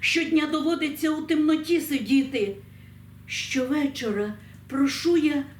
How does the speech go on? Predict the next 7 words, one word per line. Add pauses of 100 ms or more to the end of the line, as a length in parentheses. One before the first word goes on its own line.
(100)
тихо
в
Бога: (840)
дай (720)
українцям (340)
все
це